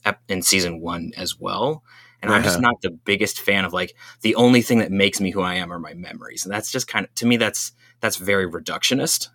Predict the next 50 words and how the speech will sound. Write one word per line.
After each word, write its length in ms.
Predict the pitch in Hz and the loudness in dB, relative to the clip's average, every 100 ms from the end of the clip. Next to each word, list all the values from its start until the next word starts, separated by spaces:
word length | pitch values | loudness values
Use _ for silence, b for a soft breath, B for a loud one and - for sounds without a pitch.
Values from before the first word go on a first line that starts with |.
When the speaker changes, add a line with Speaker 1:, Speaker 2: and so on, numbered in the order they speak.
| _ - | _ -6
Speaker 1:
And 140 | 98 | -2
so 120 | - | 2
I, 40 | 92 | 4
I 60 | |
Speaker 2:
Mm-hmm. 280 | 135 113 107 | 4 4 2
Speaker 1:
didn't 300 | 104 95 90 | 0 -4 -6
like 320 | 90 90 90 - | -4 -2 -2 -2
how 220 | 90 85 | -4 -4
that 280 | - - - | -8 -16 -14
worked. 340 | - - - B B - | -16 -14 -18 B B 0
It 200 | 170 156 | 0 2
works 300 | 254 - 214 | 4 4 4
Speaker 2:
That 60 | |
Speaker 1:
in 60 | 190 | 2
the 60 | 165 | 0
story, 480 | - 196 104 95 | 2 4 4 2
but 180 | 87 113 | 0 2
I 100 | 117 | 2
don't, 340 | 117 143 131 120 | 2 2 2 4
Speaker 2:
Right. 260 | 120 98 _ _ | 4 2 _ _
Speaker 1:
I, 140 | 110 104 - | -6 -4 -4
I 40 | 110 | 2
don't 260 | 127 117 | 2 2
think 160 | 117 110 | 0 -2
it's 100 | 101 | -2
a 60 | 98 | 0
very 240 | 98 98 | 2 2
good 300 | 87 - - | 0 2 2
way, 460 | 87 92 92 92 - B B B | 2 2 2 2 0 B B B
nor 240 | 98 110 107 | 2 6 6
a 60 | |
very, 480 | 98 104 98 95 87 | 6 4 6 4 -2
um, 500 | - 90 87 85 82 _ _ _ _ - | -6 -6 -6 -10 -14 _ _ _ _ -4
Star 360 | - - 98 | -2 2 2
Trek 220 | 95 98 - | 0 -4 -4
holistic 520 | 82 90 92 - - | -8 -4 -2 -2 -2
way 120 | 87 | -6
to 120 | 82 76 | -8 -16
look 380 | - 90 113 - - | -4 0 0 -2 -2
at 260 | 95 98 - | 0 -2 -4
a 160 | 87 - | -8 -6
character, 800 | - - - - - - - - _ | -4 -2 -4 -4 -8 -8 -16 -20 _
I 120 | - - | -12 -10
think. 260 | - - 156 | -6 -4 -2
Speaker 2:
It, 120 | 160 _ _ - | -4 _ _ -2
is 240 | 151 117 | 0 2
Speaker 1:
There's 0 | |
Speaker 2:
that 180 | 143 139 | 2 2
Speaker 1:
more 180 | 120 | 4
Speaker 2:
may-, 60 | 127 | 4